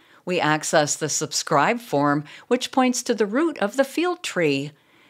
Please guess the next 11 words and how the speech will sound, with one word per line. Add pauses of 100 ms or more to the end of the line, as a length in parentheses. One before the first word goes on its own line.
(100)
then
access
the
email
field
tree. (480)
We
call
this
field
tree